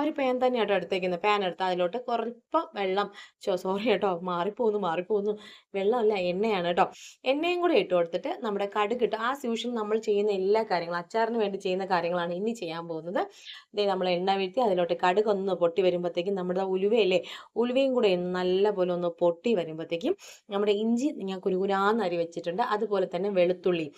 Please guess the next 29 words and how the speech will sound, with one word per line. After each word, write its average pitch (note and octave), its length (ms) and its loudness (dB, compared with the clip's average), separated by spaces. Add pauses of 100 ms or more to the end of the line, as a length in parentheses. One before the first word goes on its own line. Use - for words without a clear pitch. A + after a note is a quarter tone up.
(420)
ഇഞ്ചിയും A#3 380 2
വെളുത്തുള്ളിയും F#3 400 0
കൂടെ G3 160 -2
കുനുകുനാന്ന് G3 720 2
അരിഞ്ഞതും F3 380 -2
കൂടെ F3 180 0
ചേർത്ത് D#3+ 260 -6 (140)
നല്ലപോലെ A3 680 4
ഒന്ന്, C4+ 140 2 (420)
ആ, F#3 180 -2
എന്ത് G3 160 2
ചെയ്യുക, F#3 240 2
നമുക്കൊന്ന് G3+ 340 0 (320)
ഇതൊക്കെ C4 380 -2
നല്ല A3 400 8
രീതിക്ക് F#3+ 380 0
തന്നെ, G3 200 2 (400)
ആ, F3+ 60 2 (160)
ഇഞ്ചിയുടെ A3+ 420 2
ആയിരുന്നാലും F#3+ 400 2
വെളുത്തുള്ളിയുടെ G3+ 560 2
ആയിരുന്നാലും F3+ 480 2
ഒരംശം, G#3 600 2 (140)
അതായത് G3 280 2
വെള്ളത്തിൻ്റെ F#3 420 2
അംശമോ G3 300 0
ഒരു F#3+ 140 0
പച്ചപ്പോ F#3+ 440 -2
കാര്യങ്ങളോ F3+ 340 2